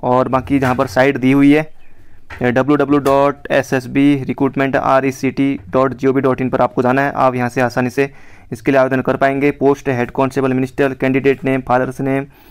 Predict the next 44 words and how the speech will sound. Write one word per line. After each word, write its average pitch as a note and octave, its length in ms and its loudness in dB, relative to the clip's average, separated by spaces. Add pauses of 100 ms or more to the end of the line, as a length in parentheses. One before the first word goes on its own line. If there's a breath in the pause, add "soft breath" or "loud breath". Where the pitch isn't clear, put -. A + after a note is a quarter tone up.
(340 soft breath)
और B2 120 2
मदर्स C3 340 0
नेम, C3+ 200 0
date C3 160 0
of C3 100 2
birth, C3+ 220 0
gender, C3 420 2
nationality, B2+ 540 -2 (100)
religion B2+ 400 -2 (560 soft breath)
और B2 300 0
मैरिटल C3 500 0
स्टेटस, C3 480 -4
ये B2+ 60 0
भी B2 60 -4
सब B2+ 180 -2
आपको B2 220 0
डालना B2 260 2
है। C3 140 -4
कैटेगरी C3 480 -2
जो B2+ 100 0
है C3 120 -2 (540 soft breath)
ये C#3 40 -4
सब D3 200 -2
कुछ, E3 300 -2
वो D3 80 2
तो C#3 100 -2
खैर C#3 140 -2
फॉर्म C#3 240 -2
भर, C3 460 -2
जब C3 180 0
आप C#3 120 0
भरेंगे, C3+ 260 0
आधार C3 240 2
नंबर। C3+ 340 0 (440 soft breath)
और B2+ 160 2
बाकी D3+ 380 4 (500)
ये C#3+ 120 2
आप D#3 180 4
ध्यान C#3+ 220 0
रखना C#3 240 0
कि D#3 200 0
कुछ E3+ 300 0
भी E3+ 120 4
चीज़ D#3+ 340 2